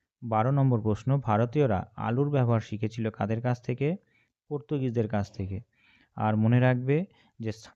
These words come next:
ছানা কেটে মিষ্টি তৈরির কৌশল ও পর্তুগিজদের কাছ থেকে শিখেছিল। আর ভারত থেকে ইউরোপে গেছিল মশলা, যে খাবার মশলা, গরম মশলা, স্পাইসেস, এই জিনিসগুলো।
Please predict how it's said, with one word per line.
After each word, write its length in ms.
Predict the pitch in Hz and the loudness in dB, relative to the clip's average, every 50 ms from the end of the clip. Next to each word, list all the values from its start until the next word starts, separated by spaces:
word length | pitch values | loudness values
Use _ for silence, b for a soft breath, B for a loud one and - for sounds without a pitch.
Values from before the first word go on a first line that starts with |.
| _ _ _ _ | _ _ _ _
ছানা 340 | - - - 110 110 123 135 | -14 -6 -4 -2 0 0 0
কেটে 300 | 135 - 143 139 - 151 143 | 0 0 -2 -2 0 0 0
মিষ্টি 360 | 139 131 123 117 - - 151 | 2 0 -2 -2 -4 -6 -4
তৈরির 380 | 147 - 143 135 127 127 120 113 | 0 2 2 2 2 2 0 0
কৌশল 500 | - 113 120 120 - - 110 101 120 156 175 196 190 143 | 0 0 0 0 0 0 2 2 2 2 0 -2 0 0
ও 60 | 139 156 | 0 0
পর্তুগিজদের 760 | - - 127 117 - - - 120 110 113 113 110 117 117 107 | 2 2 0 0 0 0 -2 0 0 0 -2 -2 -2 -2 -2
কাছ 160 | 113 107 104 - | 0 -2 -4 -4
থেকে 240 | - 113 123 160 165 | -4 -4 -2 -2 -4
শিখেছিল। 520 | - - 131 120 120 113 - - 113 98 92 92 - - B B B B B B | -4 -4 -6 -4 -4 -4 -4 -4 -4 -4 -4 -4 -6 -10 B B B B B B
আর 140 | - 110 107 | -2 0 0
ভারত 340 | 104 101 98 98 117 135 131 - | 0 2 2 2 2 0 -2 -6
থেকে 280 | - 143 139 135 143 147 151 - - b b b b b | -6 -6 -4 -2 -2 -2 -2 -2 -6 b b b b b
ইউরোপে 380 | 131 127 131 143 139 131 120 110 | -4 -2 0 0 0 2 2 2
গেছিল 300 | 104 104 98 - - 135 147 | 2 0 -2 -2 -2 0 0
মশলা, 540 | 147 135 120 117 117 117 - - 117 98 90 117 117 117 | 2 2 2 2 0 0 -2 -2 0 0 0 -2 -4 -6
যে 140 | 117 113 107 104 | -6 -6 -6 -6
খাবার 380 | - - - 104 104 110 113 113 | -6 -4 -2 0 2 2 2 2
মশলা, 340 | 117 117 117 117 117 - 127 120 | 2 2 0 0 -2 -2 -4 -2
গরম 280 | 110 104 104 107 110 | 0 0 0 0 0
মশলা, 360 | 113 113 117 117 - - 120 117 | 0 -2 -2 -4 -4 -4 -4 -4
স্পাইসেস, 560 | - - - 98 98 110 104 - - 139 139 - | -4 -6 -6 -4 -2 -4 -2 -2 -2 -2 -2 -2
এই 180 | - 123 131 120 | -2 -2 -2 0
জিনিসগুলো। 520 | 117 113 107 104 98 101 98 98 92 104 | 2 2 2 0 0 -2 -2 -4 -4 -4